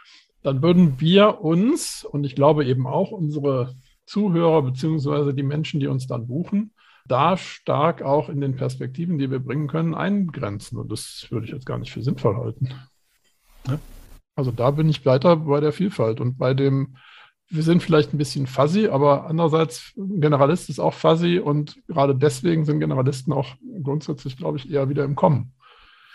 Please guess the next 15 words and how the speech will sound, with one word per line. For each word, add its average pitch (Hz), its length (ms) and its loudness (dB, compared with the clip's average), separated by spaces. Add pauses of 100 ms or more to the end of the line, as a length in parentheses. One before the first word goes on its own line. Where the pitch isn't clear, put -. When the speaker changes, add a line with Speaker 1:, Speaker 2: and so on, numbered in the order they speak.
(300)
Speaker 1:
weil 123 120 2
sie 151 120 2
einfach 135 260 -2
mehr 113 120 0
Speaker 2:
Ja. 101 60 -2
Speaker 1:
Bandbreite 104 480 -6
haben. 101 320 -8 (360)
Speaker 2:
Oder 107 240 -6
Possibilisten, 127 1000 0
wie 107 120 -2
Nadine 107 420 -2
sagen 98 320 -4
würde. 101 160 -4 (200)
Speaker 1:
<laughs> - 500 2
Genau. 151 380 0